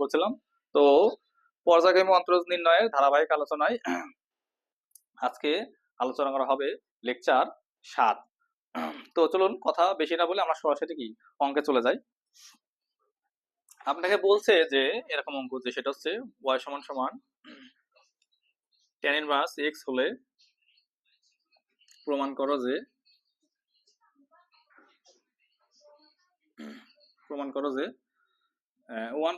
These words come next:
প্লাস এক্স স্কয়ার ওয়াই টু প্লাস টু এক্স ওয়াই ওয়ান is equal কত? জিরো। অর্থাৎ আপনাকে বলছে যে, আহ, y equal to tan ইনভার্স এক্স হলে প্রমাণ করে যে ওয়ান প্লাস এক্স স্কয়ার ওয়াই টু প্লাস টু এক্স and ওয়াই ওয়ান জিরো আছে।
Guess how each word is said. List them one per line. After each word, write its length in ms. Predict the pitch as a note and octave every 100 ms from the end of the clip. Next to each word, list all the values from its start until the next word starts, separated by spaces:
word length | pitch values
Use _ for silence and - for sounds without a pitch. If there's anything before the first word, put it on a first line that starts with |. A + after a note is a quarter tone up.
| -
প্লাস 300 | F3+ F3 F3+ - E3+
এক্স 140 | E3+ F#3
স্কয়ার 340 | - E3 C3+ C3+ A#3+ _ _ _ _ _ _ _ _ _ -
ওয়াই 160 | C#3+ C#3 C3+
টু 100 | C#3+ A3 - _ _ _ _ _ -
প্লাস 220 | C#3 C#3+ - -
টু 100 | F#3+ F#3+
এক্স 260 | F3+ G#3 - - C#3+
ওয়াই 160 | C#3+ C#3+
ওয়ান 140 | D3+ C#3+
is 80 | C#3 C#3+
equal 180 | E3+ E3+
কত? 120 | F3 A#3+
জিরো। 140 | C3 A2+ A#2+
অর্থাৎ 300 | - G3 - _ _ _ _ _
আপনাকে 300 | D#3 D#3+ A3 G#3+
বলছে 180 | G#3+ A#3 B3+
যে, 80 | E4+ D#3
আহ, 200 | C3+ C3 C3+ _ _ G3
y 60 | G3+
equal 160 | G3 G#3
to 60 | G#3+
tan 160 | G#3+ F#3+
ইনভার্স 260 | F#3+ G3 F#3+
এক্স 200 | G3 G3
হলে 100 | A#3
প্রমাণ 260 | B3 F#3+ F3 F3
করে 120 | F#3+ G#3+
যে 60 | F3+
ওয়ান 140 | F3 G3
প্লাস 160 | F#3+ F#3+
এক্স 140 | E3+ F3+
স্কয়ার 180 | G#3+ F#3
ওয়াই 120 | E3+ E3+
টু 40 |
প্লাস 220 | A#3 F#3+ E3+
টু 40 | - F#3
এক্স 100 | G3+
and 80 | G3+
ওয়াই 560 | E3+ D#3 D3+ - C#3 D3
ওয়ান 100 | G#3+ C3
জিরো 120 | B2 G#2+
আছে। 140 | -